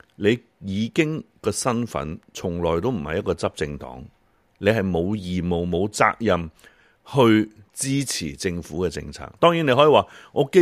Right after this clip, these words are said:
於，呃，即係我自己嘅判斷，我覺得呢個政策係啱嘅，所以我想支持。我明，但係作為一個在野政黨，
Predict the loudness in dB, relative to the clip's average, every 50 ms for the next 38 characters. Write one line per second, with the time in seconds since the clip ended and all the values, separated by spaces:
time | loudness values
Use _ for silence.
0 | 6 6 2 -2 -4 -6 -8 -14 _ -6 -2 -2 0 0 -2 -4 -4 -2 0 0
1 | 0 0 -2 -4 -6 -6 -6 -8 -8 -6 -6 -6 -6 -6 -8 -6 -8 -8 -8 -6
2 | -6 -6 -6 -4 -6 -6 -4 -6 -6 -6 -6 -6 -6 -4 -6 -6 -6 -6 -8 -8
3 | -8 -8 -8 -8 -8 -8 -6 -6 -6 -6 -6 -8 -10 -10 -8 -6 -6 -6 -6 -8
4 | -10 -10 -10 -10 -10 -10 -12 -12 -12 -12 -16 -12 -6 -4 -2 -2 -2 -4 -4 -12
5 | _ _ _ _ _ _ _ _ _ _ _ _ _ _ _ _ _ 0 2 2
6 | 2 2 0 2 2 2 2 0 -4 _ _ _ _ _ _ _ _ _ _ _
7 | _ _ 2 4 6 6 4 4 2 2 4 4 4 2 2 2 0 2 4 4
8 | 6 6 4 2 0 0 -2 0 -2 -2 -2 -4 -8 -8 -6 -8 -8 -8 -8 -10
9 | -12